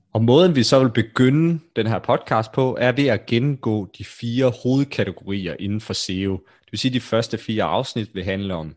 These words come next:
teknisk seo, keywords, on-site seo og off-site seo. Så vi vil ligesom dykke ned i de her specifikke emner og prøve at fortælle jer, hvad, hvad de handler om, og derefter vil vi ligesom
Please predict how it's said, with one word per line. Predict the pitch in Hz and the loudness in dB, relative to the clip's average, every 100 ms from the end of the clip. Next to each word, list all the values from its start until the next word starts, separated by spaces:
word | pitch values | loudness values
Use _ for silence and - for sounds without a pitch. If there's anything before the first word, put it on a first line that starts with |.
| _ _ _ | _ _ _
teknisk | - 110 - 95 - | -4 -4 -4 -12 -8
seo, | 98 113 143 160 _ _ _ - | -6 -4 -4 -8 _ _ _ -10
keywords, | 120 143 139 135 135 - - _ _ _ - | -2 0 0 -2 -6 -12 -18 _ _ _ -6
on-site | 92 127 - 117 120 | -4 -4 -2 -2 -2
seo | - - 135 135 131 _ _ _ - | -6 -4 -2 -2 -6 _ _ _ -4
og | 123 - 87 | -2 0 -4
off-site | 92 - - - | -4 -10 -16 -14
seo. | 78 67 - _ _ _ _ | -14 -14 -16 _ _ _ _
Så | - 127 | -6 -2
vi | 113 | 0
vil | 135 | 0
ligesom | 151 160 - | -2 -2 -2
dykke | 123 | -2
ned | 123 160 | 0 0
i | 139 | -2
de | 110 139 | -6 -6
her | 127 113 | -4 -4
specifikke | - - 117 - 110 - - 185 170 117 - _ _ - | -6 -10 -12 -10 -14 -12 -6 -4 -2 -4 -8 _ _ -10
emner | 98 113 127 120 - _ _ _ | -6 -4 -4 -4 -6 _ _ _
og | 113 - | -8 -2
prøve | 123 127 | 2 2
at | 120 | 0
fortælle | 110 - 123 123 | -6 -4 -2 0
jer, | 107 | -2
hvad, | 98 92 87 87 - | -2 -4 -6 -10 -12
hvad | 95 - | -12 -8
de | 160 | -6
handler | 165 170 151 | -4 -2 -2
om, | 135 131 - _ - | -2 -6 -14 _ -10
og | 123 - | -10 -2
derefter | 156 123 110 117 - 90 | 0 0 0 -4 -8 -8
vil | 101 92 | -8 -8
vi | 98 | -8
ligesom | 92 113 110 98 87 | -6 -6 -6 -6 -10